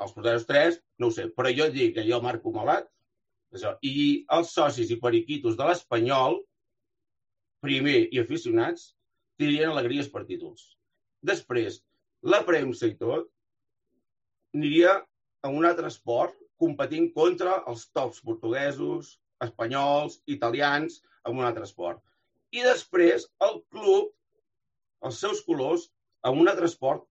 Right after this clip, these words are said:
els portaria i tal. Perquè aquest club que es diu, que no és de seccions, eh, tornem a repetir, és Futbol Club Barcelona, quan no anava bé el futbol, els presidents ja aprofiten per aixecar copes amb les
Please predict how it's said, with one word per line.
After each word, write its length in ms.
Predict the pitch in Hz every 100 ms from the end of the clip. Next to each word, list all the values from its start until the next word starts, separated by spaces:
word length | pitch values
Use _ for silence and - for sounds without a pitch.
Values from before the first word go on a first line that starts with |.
| 147
els 140 | -
portaria 560 | - 143 - 123 123 123
i 80 | 98
tal. 220 | 95 -
Perquè 300 | 175 - - 117 - _ _ _ _ _ _ 117
aquest 300 | 117 170 170 180
club 400 | 175 165 147 - _
que 120 | 120
es 80 | 113
diu, 240 | 139 127 110
que 140 | 117
no 80 | 127
és 80 | 127
de 60 | 120
seccions, 460 | - - 127 98
eh, 120 | 101 113
tornem 240 | 120 107
a 60 | 113
repetir, 180 | 104 101
és 120 | - -
Futbol 400 | 123 - 127 117
Club 220 | 113 104
Barcelona, 640 | 113 98 110 117 92 143 - _ _ _ _
quan 240 | 120 123 135
no 80 |
anava 240 | 160 175 156
bé 60 | 156
el 100 | 143
futbol, 640 | 117 101 95 143 123 113 - _ _ _ _ _ _ 123
els 80 | -
presidents 340 | 143 135 156 151
ja 80 |
aprofiten 640 | 151 135 120 143 143 117 -
per 140 | 117
aixecar 260 | 113 123 117
copes 320 | 120 - -
amb 140 | 113
les 80 | 101